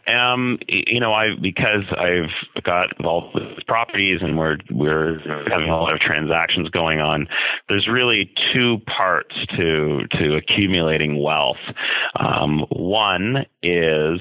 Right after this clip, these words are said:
obviously generating more income. You know, you have to be able to make money to be wealthy. But the other side of the equation is that a, a penny saved is a penny earned. You also have to be able to save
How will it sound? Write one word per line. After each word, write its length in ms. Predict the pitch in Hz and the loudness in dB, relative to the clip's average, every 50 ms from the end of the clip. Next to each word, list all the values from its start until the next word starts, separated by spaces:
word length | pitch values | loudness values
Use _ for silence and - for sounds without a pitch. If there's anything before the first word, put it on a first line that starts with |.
| - - | -2 0
obviously 760 | 76 78 76 73 76 73 73 78 - - - 80 80 95 107 | 0 0 2 2 2 0 0 -2 -4 -2 0 0 2 2 0
generating 680 | 98 87 - 85 - 69 69 69 73 71 55 69 85 85 | 0 0 0 2 2 2 2 2 2 2 2 0 0 0
more 220 | 87 90 95 101 | 0 2 2 0
income. 420 | 117 135 - - - - - - - - | 0 0 -2 -2 -2 -2 -4 -6 -4 -4
You 100 | 76 73 | -2 0
know, 60 | 71 | 2
you 140 | 78 78 80 | 2 2 0
have 140 | 80 80 80 | 0 -2 -2
to 80 | - 82 | -2 0
be 80 | 82 | 0
able 140 | 82 82 82 | 2 2 2
to 80 | 87 90 | 2 2
make 200 | 98 107 107 - | 2 0 0 0
money 320 | 113 139 151 117 90 87 | 0 0 0 2 2 0
to 80 | 85 92 | 0 0
be 140 | 90 95 98 | 0 0 0
wealthy. 560 | 104 110 104 98 98 - - - 87 92 - - - - - - - - - - - | 2 2 2 2 0 -2 -2 -2 -2 -2 -4 -4 -6 -4 -4 -4 -4 -6 -6 -4 0
But 200 | 92 92 85 - | 0 0 0 0
the 240 | - 76 92 90 98 | -2 -2 0 0 2
other 240 | 123 156 170 165 147 - - | 2 2 0 0 -2 -2 -2
side 220 | - 85 85 82 | -2 0 0 0
of 80 | 80 - | 0 0
the 120 | 80 76 80 | 0 0 -2
equation 560 | - - - 80 80 80 80 76 - 76 76 | 0 0 0 2 2 2 0 0 0 0 2
is 140 | 78 78 78 | 0 0 0
that 200 | 82 78 78 78 | 0 0 2 2
a, 160 | 80 78 76 - - | 2 2 0 0 -2
a 40 | 80 | -4
penny 340 | - - 110 113 113 107 92 - | -2 0 0 0 2 0 0 0
saved 260 | - 90 90 85 76 | 0 0 2 2 0
is 100 | 85 76 73 | 0 -2 -2
a 60 | 80 - | -2 -2
penny 320 | - - 78 76 73 69 - | 0 0 0 2 0 0 0
earned. 320 | 60 65 60 52 50 - - - - - - - | 0 0 0 0 -2 -4 -6 -8 -10 -12 -8 -4
You 100 | - - | -2 -2
also 260 | - 85 90 - 95 | 0 0 -2 -2 -2
have 100 | 95 95 | -2 0
to 60 | - - | 0 0
be 60 | 82 | 2
able 100 | 78 78 | 2 2
to 100 | 78 73 73 - - - | 0 0 -2 -2 -6 -2
save 360 | - 104 101 90 80 76 76 | 0 0 2 2 2 0 0